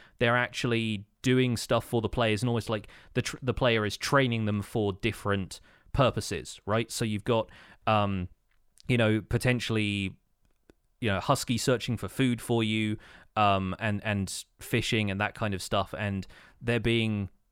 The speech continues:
slightly different mechanics associated with each breed makes them a desirable thing to go out and find. Um, I'm not entirely <laughs> certain about the, the beacon powers, them giving you speed, because I feel like wolves already give people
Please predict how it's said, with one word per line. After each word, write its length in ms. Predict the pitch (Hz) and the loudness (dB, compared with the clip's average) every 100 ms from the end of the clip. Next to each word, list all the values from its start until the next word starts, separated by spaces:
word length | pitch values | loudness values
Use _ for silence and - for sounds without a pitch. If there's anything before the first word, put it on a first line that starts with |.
| _ | _
slightly 540 | - - 165 151 123 123 | -10 -4 2 2 2 0
different 380 | 123 120 127 101 | 0 2 0 0
mechanics 520 | 107 - 117 110 - | -4 -2 -2 -2 -4
associated 560 | 113 113 101 107 104 104 | -2 0 0 -2 -4 -6
with 140 | 104 | -6
each 300 | 87 104 - - | -8 -12 -12 -2
breed 380 | 202 233 185 | 0 0 -2
makes 300 | 131 120 - | -2 -4 -6
them 240 | - 110 107 - - - _ _ - | -4 -2 -4 -8 -20 -20 _ _ -2
a 100 | 120 | -2
desirable 760 | - 123 101 127 123 113 110 | 2 0 2 4 4 4 2
thing 220 | 104 113 | 2 0
to 80 | 104 | 0
go 140 | 104 101 | 0 2
out 180 | 101 | 0
and 140 | 90 80 | -2 -10
find. 560 | - 135 110 73 69 - - - - | -2 0 0 -4 -16 -20 -20 -20 -8
Um, 360 | - 107 107 107 - | 0 2 2 -2 0
I'm 120 | 139 | 2
not 120 | 160 | 4
entirely 320 | 190 160 160 147 | 2 2 4 4
<laughs> 120 | - | 4
certain 180 | 127 139 | 4 4
about 220 | 143 131 | 2 4
the, 200 | 120 117 - - | 4 2 -4 -4
the 140 | 120 | -2
beacon 440 | 107 127 131 160 147 | 2 0 2 0 0
powers, 480 | 147 156 175 175 - | 0 2 2 0 -2
them 240 | 120 120 | 0 0
giving 220 | 117 117 | 2 0
you 80 | 113 | -2
speed, 320 | - 135 160 | -2 -2 -2
because 220 | 151 117 | -2 0
I 80 | 127 | -2
feel 200 | - 151 | 2 2
like 160 | 139 131 | 2 0
wolves 480 | 104 139 156 135 - | 2 4 4 2 0
already 280 | 135 127 | 0 2
give 220 | 113 110 - | 0 -4 -2
people 500 | 113 - 113 101 | -6 0 2 2